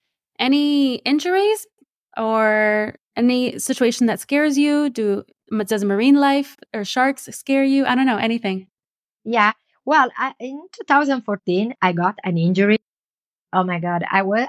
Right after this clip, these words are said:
Speaker 2: I broke my vertebral disc on my neck. It was a bad accident. And,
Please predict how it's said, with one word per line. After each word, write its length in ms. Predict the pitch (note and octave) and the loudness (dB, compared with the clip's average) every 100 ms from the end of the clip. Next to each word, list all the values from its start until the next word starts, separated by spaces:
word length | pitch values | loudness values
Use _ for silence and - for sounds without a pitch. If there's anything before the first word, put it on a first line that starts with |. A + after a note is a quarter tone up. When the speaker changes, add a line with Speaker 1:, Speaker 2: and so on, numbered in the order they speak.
| - | -2
Speaker 2:
I 120 | A3 | -2
broke 300 | F3+ G#3 - | 0 -4 -4
my 380 | G#3 F#3+ F#3 F#3 _ _ | 0 0 0 -4 _ _
vertebral 720 | F3 F#3+ A3+ C4+ B3 B3 A#3+ A#3+ G3+ | -2 0 0 -2 0 2 2 -2 -8
disc 440 | - G#3 A#3 - - - - | -2 -2 -2 -12 -20 -16 -4
on 140 | F#3+ | 2
my 140 | F#3 F3 | 2 2
neck. 300 | E3 F3 - | 2 2 -2
It 140 | - - _ _ _ - | -10 -20 _ _ _ -4
was 160 | G3 | -2
a 80 | G3 | -2
bad 280 | F3+ F#3+ F#3 | 0 0 0
accident. 800 | E3+ E3+ - B3 A3+ A#3+ B3 _ _ _ _ - | -6 -6 -6 -4 -2 -2 -2 _ _ _ _ -4
And, 1700 | F#3 F3+ F3 E3+ E3 E3 E3 D#3+ D#3 D#3 D#3 D#3 D3+ D3+ D3+ D3+ | 0 2 2 2 2 0 0 0 0 0 2 0 0 0 -2 -4